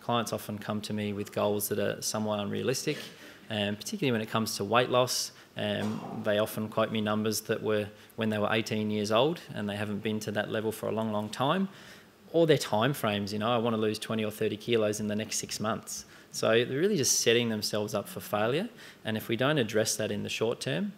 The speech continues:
we're not really going to succeed as we go through. All right, I'll skip through that. So we know that that adherence is specifically important,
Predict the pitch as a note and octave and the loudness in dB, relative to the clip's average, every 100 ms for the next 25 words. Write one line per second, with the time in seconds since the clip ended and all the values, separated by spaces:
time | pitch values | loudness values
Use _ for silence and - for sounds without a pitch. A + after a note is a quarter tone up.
0 | - - A#2 A#2 A#2+ A#2+ A2 A2 G#2+ G#2+ | -16 -16 -4 0 0 0 0 2 0 -2
1 | G2+ G2+ G2 G2+ - - - G2+ G2+ G2 | -2 -2 -4 -4 -4 -4 -4 -2 -2 -4
2 | - G#2 G2+ G2 - A2 G#2+ G#2+ - - | -6 -6 -4 -4 -4 -4 -2 -4 -8 -20
3 | - - - - - - - - - - | -20 -20 -20 -20 -20 -20 -20 -20 -20 -20
4 | - - - - - - - - - - | -20 -20 -20 -20 -20 -20 -20 -20 -20 -20
5 | - - - - - - - - - - | -20 -20 -20 -20 -20 -20 -20 -20 -20 -18
6 | A#2+ A2 F#2+ F#2 - - - - - - | -14 -12 -12 -12 -14 -18 -20 -20 -20 -20
7 | - - - - - - - - - - | -20 -20 -20 -20 -18 -16 -12 -12 -10 -8
8 | - - - - - - G#2+ A2+ D#3 D#3+ | -8 -10 -12 -20 -18 -6 0 6 6 8
9 | B2+ A2+ G#2 G2+ A2+ A2 G#2 - G#2+ G2+ | 6 6 4 2 0 0 0 -2 -4 -4
10 | - - - - A2 G#2+ G2+ - A#2+ D3 | -4 -2 -2 -2 -4 -2 -2 2 4 4
11 | G#3 | 0